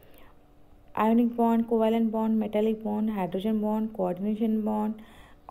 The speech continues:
odd electron bond, van der Waals forces, lactic energy, Born Haber cycle, hybridization and molecular shape resonance। ये है यूनिट सेकेंड में। यूनिट थर्ड में है वाटर।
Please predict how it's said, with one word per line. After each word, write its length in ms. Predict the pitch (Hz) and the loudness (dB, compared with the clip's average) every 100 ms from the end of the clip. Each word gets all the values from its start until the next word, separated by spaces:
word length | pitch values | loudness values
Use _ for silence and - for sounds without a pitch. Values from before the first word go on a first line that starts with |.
| 220 | 4
odd 200 | 247 247 | 4 2
electron 460 | 214 202 208 208 | -2 -2 -2 -2
bond, 420 | 202 202 202 202 - - - 208 | -2 -2 -4 -8 -18 -20 -10 -4
van 160 | 202 214 | -2 2
der 120 | 240 | 2
Waals 200 | 233 233 233 | 2 0 -2
forces, 540 | 226 196 202 196 190 - - - - - - - - - - 165 | -2 -2 -2 -2 -4 -8 -16 -20 -20 -20 -20 -20 -20 -20 -8 2
lactic 360 | 196 196 262 262 | 2 4 0 2
energy, 360 | 220 202 196 202 202 - | 0 0 -2 -6 -8 0
Born 240 | 214 254 269 | 4 4 4
Haber 320 | 240 190 196 202 | 2 2 4 2
cycle, 520 | 202 196 214 180 185 196 - - - - | 2 -2 -2 -2 -4 -4 -14 -20 -14 0
hybridization 840 | 214 214 240 233 214 202 202 196 196 - | 0 2 4 6 4 0 -2 -2 -6 -6
and 300 | 214 226 220 | 0 2 2
molecular 400 | 180 175 196 208 202 | 0 -2 0 -2 0
shape 340 | 208 269 - - - - 190 | 4 4 2 -10 -18 -8 -6
resonance। 520 | 165 175 160 160 160 - - - - - 226 | -4 -4 -4 -6 -10 -14 -20 -20 -20 -4 2
ये 100 | 233 | 4
है 140 | 240 220 | 4 4
यूनिट 320 | 208 226 233 | 2 2 0
सेकेंड 380 | - 180 170 175 | -2 -2 -6 -6
में। 160 | 185 - - - - - - - 233 | -8 -12 -20 -20 -20 -20 -20 -4 2
यूनिट 300 | 240 277 262 | 2 2 0
थर्ड 200 | 254 247 | 0 2
में 100 | 254 | 2
है 160 | 254 240 | 2 2
वाटर। 380 | 202 185 190 190 | 2 2 2 0